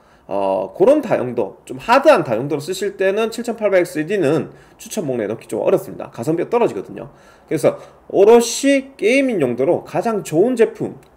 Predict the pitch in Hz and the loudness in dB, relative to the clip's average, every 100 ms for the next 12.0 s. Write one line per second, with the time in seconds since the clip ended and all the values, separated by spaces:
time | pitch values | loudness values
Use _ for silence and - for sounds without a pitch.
0 | _ - 120 110 135 - 240 233 233 - | _ -6 -2 -2 -2 -2 -2 0 -4 -2
1 | 240 196 190 190 185 185 185 190 185 202 | -2 2 2 4 2 2 2 2 -2 0
2 | 214 165 143 165 185 - - 156 139 170 | 2 2 2 -4 -4 -8 -4 0 2 2
3 | 208 - - 151 139 98 110 107 85 - | 0 -8 -2 0 0 -2 -4 -6 -10 -14
4 | - _ - - _ - 113 185 311 - | -20 _ -20 -20 _ -2 2 4 4 4
5 | 311 247 190 - 330 330 311 220 151 - | 4 4 2 0 0 4 4 4 2 -2
6 | 139 147 131 107 101 262 285 254 196 247 | -6 -2 -2 -2 -4 -4 -2 -2 2 4
7 | 214 - 151 143 170 143 117 120 80 - | 4 0 -4 -2 0 0 0 -2 -4 -16
8 | _ _ - 120 120 117 104 135 - _ | _ _ -14 -8 -4 -4 -6 -10 -18 _
9 | _ - 156 254 330 320 202 156 117 - | _ 0 2 4 6 6 6 4 2 -2
10 | 311 - 349 247 202 196 151 131 - 160 | -2 2 4 6 6 6 4 -4 -4 -2
11 | 247 156 - 226 104 - 247 110 101 | 0 -2 -4 -6 -6 -2 -2 -2 -6